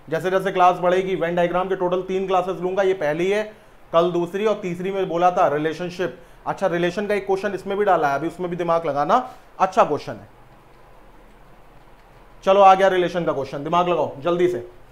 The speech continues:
सी, जितने भी लोग बोल रहे हैं सही है। विष्णु भाई, डी नहीं होगा answer, सी होगा, धर्मवीर और चंद्रवीर सिंह, बिल्कुल सही। साउथ देवास movie,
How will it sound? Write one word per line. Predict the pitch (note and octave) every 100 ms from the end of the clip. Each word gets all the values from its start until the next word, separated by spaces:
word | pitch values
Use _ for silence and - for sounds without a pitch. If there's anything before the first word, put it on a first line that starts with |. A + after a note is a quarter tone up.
| - - - - - -
सी, | F#3+
जितने | F#3 F3 G3+
भी | G3+
लोग | G3
बोल | F3 F3+
रहे | G3
हैं | G#3
सही | F3+ F#3
है। | G#3+
विष्णु | F3 E3 F#3+
भाई, | F#3+ G3+
डी | D#3 F#3
नहीं | G3+ G3
होगा | F3 F3
answer, | F3 G#3
सी | G#3+ G3
होगा, | E3+ F3+
धर्मवीर | E3 E3 E3 F3+ G#3+ - - - - - - -
और | D#3+ E3 E3+ E3 D#3 - - - - - - -
चंद्रवीर | F#3 F3+ F3+ F3 F3
सिंह, | F#3 G3
बिल्कुल | D#3+ D#3+ F3+
सही। | F3+ F3+
साउथ | G#3 D3 D3
देवास | D#3 D#3+
movie, | D#3+ D#3+